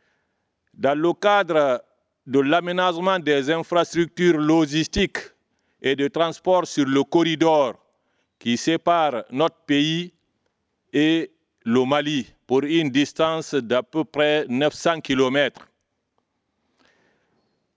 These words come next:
Il y a juste trois jours, dix ministres du gouvernement malien étaient venus en Guinée pour exprimer encore leur besoin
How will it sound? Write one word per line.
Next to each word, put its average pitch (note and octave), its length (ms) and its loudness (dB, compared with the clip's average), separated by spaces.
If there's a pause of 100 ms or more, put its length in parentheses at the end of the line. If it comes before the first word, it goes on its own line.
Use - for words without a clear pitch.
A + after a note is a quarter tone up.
Il A2 100 -4
y C3+ 60 4
a D3+ 140 2
juste F3+ 440 -2
trois G#3+ 380 2
jours, D#3+ 400 2 (640)
dix G#3 380 -2
ministres F#3+ 540 0
du C#3+ 160 -2
gouvernement E3+ 560 2
malien D#3 440 0
étaient D3 320 0
venus E3 460 0
en C3+ 120 -2
Guinée D3+ 460 -2 (920)
pour C3+ 160 0 (100)
exprimer G#3 640 0
encore E3+ 560 0
leur D#3+ 340 0
besoin F3 720 0